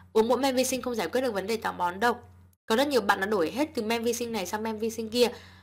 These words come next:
ờ, nhưng nó không hiệu quả. Nhắc lại với các bạn là cái combo đầu tiên trong cái vấn đề táo bón của con là vừa dùng men vi sinh và vừa dùng chất xơ hòa tan luôn. Ờ, nếu nó hiệu quả rồi, nó mềm phân của em bé rồi thì ok, nhưng nó, nếu nó không mềm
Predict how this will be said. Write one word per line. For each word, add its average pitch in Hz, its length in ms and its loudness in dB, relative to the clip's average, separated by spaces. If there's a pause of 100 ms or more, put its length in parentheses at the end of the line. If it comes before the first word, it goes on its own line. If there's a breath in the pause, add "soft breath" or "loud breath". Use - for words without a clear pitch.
(100 loud breath)
ờ, 175 260 0
nhưng 233 120 -4
nó 214 80 0
không 226 160 -4
hiệu 233 200 -2
quả. 165 420 -4
Nhắc 285 160 -2
lại 285 220 2
với 185 100 -4
các 254 120 2
bạn 233 280 4
là 180 80 -12
cái 175 140 -6
combo 226 320 0
đầu 202 180 -2
tiên 240 360 0 (280 loud breath)
trong 233 140 -6
cái 214 100 -4
vấn 190 140 -4
đề 226 100 0
táo 190 180 -2
bón 180 220 -8
của 208 80 -4
con 214 260 0
là 208 60 -4
vừa 185 240 -4
dùng 185 200 -4
men 214 160 -2
vi 220 120 0
sinh 220 280 -2
và 185 120 -4
vừa 175 200 0
dùng 175 180 -6
chất 240 160 -6
xơ 240 140 -4
hòa 202 200 -2
tan 214 360 -2
luôn. 247 160 2 (600 loud breath)
Ờ, 185 220 2
nếu 233 240 4
nó 269 80 6
hiệu 294 220 4
quả 190 200 4
rồi, 202 280 4
nó 190 100 0
mềm 226 220 0
phân 226 200 -2
của 190 60 -2
em 196 160 0
bé 208 240 2
rồi 208 200 0
thì - 80 -8
ok, 214 240 0
nhưng 220 260 2
nó, 185 120 -2
nếu 190 280 0
nó 214 120 2
không 240 200 -4
mềm 208 180 2